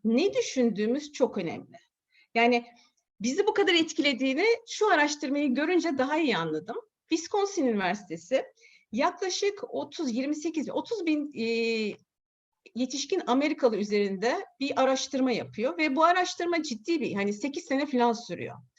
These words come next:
Ve araştırmaya başlarken, yani bir sürü soruları var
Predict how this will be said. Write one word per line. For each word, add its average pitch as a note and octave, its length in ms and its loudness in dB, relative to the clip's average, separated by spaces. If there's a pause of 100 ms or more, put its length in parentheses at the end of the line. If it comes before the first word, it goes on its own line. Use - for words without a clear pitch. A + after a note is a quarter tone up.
(480)
Ve - 60 2
araştırmaya G4 640 2
başlarken, F4+ 600 2
yani G3+ 320 0
bir D4 80 -2
sürü C#4 260 -4
soruları C#4 420 4
var A4 80 0